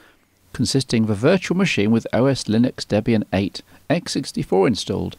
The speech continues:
and a virtual machine configured to boot into built-in U E F I shell, also x sixty-four by V M ware. We will also use a test drive attached to both machines that we will power on in turns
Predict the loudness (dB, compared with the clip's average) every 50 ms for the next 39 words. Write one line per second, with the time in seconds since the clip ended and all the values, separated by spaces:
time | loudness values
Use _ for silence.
0 | -18 -20 -20 -20 -18 -10 -4 -2 -2 0 2 2 2 2 2 0 -2 0 0 0
1 | 0 0 0 0 -2 -2 -2 -4 -4 -4 -2 -4 -2 -2 -4 -4 -4 -2 0 2
2 | 2 2 0 -2 -6 -6 -4 -2 2 2 2 2 0 0 -2 0 0 0 0 2
3 | 2 4 4 4 4 4 2 0 0 -2 -4 -2 -2 0 0 0 0 0 0 0
4 | 0 2 2 0 -2 -2 -4 -4 -2 -2 -2 -2 -2 -4 -4 -6 -14 -14 -12 -10
5 | -10 -8 -6 -4 -4 -4 -2 -2 -2 -2 -2 0 0 2 2 2 2 2 2 0
6 | 0 -2 -4 _ _ _ _ _ _ _ _ _ _ _ _ _ _ _ _ _
7 | _ _ _ -20 -20 -20 -20 _ _ _ _ _ -2 0 2 2 2 2 2 2
8 | 2 2 2 0 2 2 2 0 0 -2 -6 -4 0 0 0 0 -2 -6 -6 -4
9 | -2 0 0 0 0 -2 -4 -6 -4 -4 -4 -4 -6 -6 -4 0 2 2 2 2
10 | 0 -2 -4 -4 -4 -4 -4 -4 -4 -4 -4 -6 -6 -4 -2 -2 -2 -2 -4 -6
11 | -2 0 2 2 2 2 2 2 2 2 0 -2 0 2 2 4 4 4 2 -2
12 | -4 -8 -10